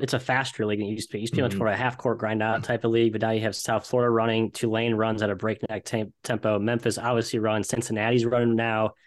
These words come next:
Speaker 1: S M U's running under first year coach Rob Lanier, uh, even Tulsa, even though they probably should not be running, they're playing at a faster tempo. So yeah, I think it's mostly pace driven, just the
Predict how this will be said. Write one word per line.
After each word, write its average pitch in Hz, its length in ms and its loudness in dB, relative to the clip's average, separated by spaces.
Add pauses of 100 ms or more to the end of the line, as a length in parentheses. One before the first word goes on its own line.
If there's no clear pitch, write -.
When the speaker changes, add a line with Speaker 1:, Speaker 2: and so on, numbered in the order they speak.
(260)
Speaker 1:
S 123 180 0
M 117 100 2
U's 113 260 2
running 127 180 4
under 123 180 4
first - 260 0
year 120 120 2
coach 120 280 0
Rob 120 200 2
Lanier, 120 480 2 (540)
uh, 110 260 0
even 131 180 2
Tulsa, 123 400 0
even 104 120 0
though 107 80 0
they 98 60 -2
probably 117 280 -2
should 120 260 -2
not 127 220 -2
be 110 100 2
running, 98 260 0
they're 101 120 2
playing 104 320 -2
at 92 60 -4
a 92 60 -4
faster 98 380 -4
tempo. 92 380 -6
So - 140 -2
yeah, 107 180 2
I - 20 -2
think 160 160 0
it's - 140 -4
mostly 104 260 -2
pace 110 240 -2
driven, 101 320 -4
just - 240 -8
the 107 140 -4